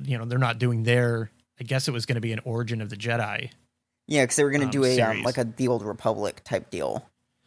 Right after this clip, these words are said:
Speaker 1: Well, it was, like, before that. It was
Speaker 2: Right,
Speaker 1: actually, like,
Speaker 2: right,
Speaker 1: how the
Speaker 2: right.
Speaker 1: Jedi formed, which would have been cool, but, you know, I think basically everybody kinda, like, kind of went, "Okay, let's, let's chill."
Speaker 2: Well, <clears throat> it doesn't help as well
Speaker 1: And
Speaker 2: that, like,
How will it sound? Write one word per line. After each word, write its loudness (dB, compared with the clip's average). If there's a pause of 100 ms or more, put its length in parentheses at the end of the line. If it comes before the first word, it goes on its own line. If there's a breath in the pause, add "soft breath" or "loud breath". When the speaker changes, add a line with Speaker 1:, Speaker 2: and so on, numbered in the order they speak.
(360 loud breath)
Speaker 1:
Well, 6
it 8
was, 8
like, 4
before 4
that. -2
It 0
was 0
Speaker 2:
Right, 4
Speaker 1:
actually, 2
like, 0
Speaker 2:
right, 0
Speaker 1:
how 0
the -2
Speaker 2:
right. -4
Speaker 1:
Jedi -4
formed, -6 (1600)
which 6
would 6
have 2
been 0
cool, 6
but, 2 (540 loud breath)
you 2
know, 6
I 4
think 2 (920)
basically 2
everybody 2
kinda, 0
like, -4 (380)
kind 2
of 2
went, 2
"Okay, 0
let's, -6
let's -2
chill." -2 (160)
Speaker 2:
Well, 2
<clears throat> 0
it -2
doesn't 0
help -2
as -8
well 8
Speaker 1:
And 6
Speaker 2:
that, 6
like, 2